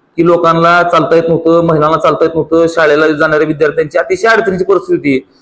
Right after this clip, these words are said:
आणि त्यालाच अनुसरून आम्ही त्या ठिकाणी शहरामध्ये साधारणतः एक कोटी रुपयाचा मुरुम टाकून घेतला आपण नगर परिषदकडून, त्या एजन्सीकडून, नगर परिषदकडून, विविध भागात ज्या ठिकाणी सगळ्यात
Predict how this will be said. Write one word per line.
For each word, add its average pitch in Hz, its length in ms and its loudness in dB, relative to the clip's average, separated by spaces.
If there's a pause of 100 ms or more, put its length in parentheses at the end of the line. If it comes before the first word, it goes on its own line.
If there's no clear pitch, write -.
(160)
आणि 165 140 -2
त्यालाच 175 240 0
अनुसरून 202 480 2
आम्ही 185 220 0
त्या 196 140 2
ठिकाणी 185 400 -2
शहरामध्ये 175 420 -2
साधारणतः 175 460 0 (300)
एक 226 320 0
कोटी 214 200 -2
रुपयाचा 196 280 0
मुरुम 202 300 2
टाकून 170 260 0
घेतला 131 220 -2
आपण 123 180 -4
नगर 123 140 0
परिषदकडून, 110 500 -8 (460)
त्या 151 100 0
एजन्सीकडून, 165 600 2
नगर 165 200 2
परिषदकडून, 165 560 0
विविध 170 220 -2
भागात 160 380 2
ज्या 175 100 2
ठिकाणी 185 280 0
सगळ्यात 190 220 0